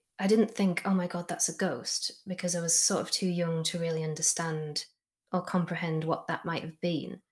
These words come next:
I was nervous about it, but the thing that really scared me the most, <laughs> and I, I actually get goosebumps thinking about it now, it wasn't that I thought it was a ghost, it was that I felt this sensation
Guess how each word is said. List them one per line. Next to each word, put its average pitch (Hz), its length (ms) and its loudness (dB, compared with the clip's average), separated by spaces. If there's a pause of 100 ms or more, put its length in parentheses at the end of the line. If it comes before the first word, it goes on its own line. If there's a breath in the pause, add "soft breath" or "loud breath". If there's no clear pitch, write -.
(340)
I 190 60 0
was - 380 4 (520)
nervous 240 480 6
about 160 380 -2
it, - 220 -4
but - 140 2
the 196 60 -2
thing 220 360 6
that 220 140 4
really 202 240 2
scared 202 400 2
me 185 80 4
the 180 100 2
most, 190 420 4
<laughs> - 0 -
and 190 120 6
I, 240 540 8 (460 loud breath)
I 240 100 6
actually 247 200 6
get 214 180 4
goosebumps 208 440 2
thinking 202 280 0
about 170 180 -2
it - 120 -4
now, 175 320 2 (200)
it - 160 -4
wasn't 233 380 6 (180)
that 220 240 2
I 208 100 2
thought 208 200 0
it - 80 -2
was 208 140 2
a 208 40 2
ghost, 170 560 0 (200)
it - 140 -6
was 180 220 -2
that - 260 -4 (280)
I 185 120 -4
felt - 580 0 (460)
this 196 140 2
sensation 196 920 2